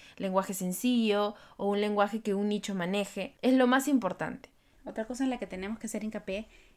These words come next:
Speaker 2: es en mencionar que todos los videos que haya subido con algunos de estos artistas que pertenecen a Universal, ya sean, no sé, pues,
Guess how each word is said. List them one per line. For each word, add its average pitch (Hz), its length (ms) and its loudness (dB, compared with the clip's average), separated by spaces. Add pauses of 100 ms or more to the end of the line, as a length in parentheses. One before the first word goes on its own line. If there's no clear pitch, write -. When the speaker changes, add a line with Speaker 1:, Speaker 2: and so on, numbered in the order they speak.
Speaker 2:
es 233 320 0
en 214 180 2
mencionar 214 760 0 (680)
que 220 140 2
todos 427 840 2
los 214 300 0
videos 240 840 2
que 208 160 0
haya 269 340 4
subido 233 540 0
con 208 220 -2
algunos 302 460 -2
de 240 120 2
estos 269 280 -2
artistas 220 500 -4
que 226 140 -4
pertenecen 247 760 0
a 247 40 2
Universal, 190 680 -2
ya 202 120 2
sean, 196 400 2
no 190 100 -4
sé, 196 120 -2
pues, 180 360 -8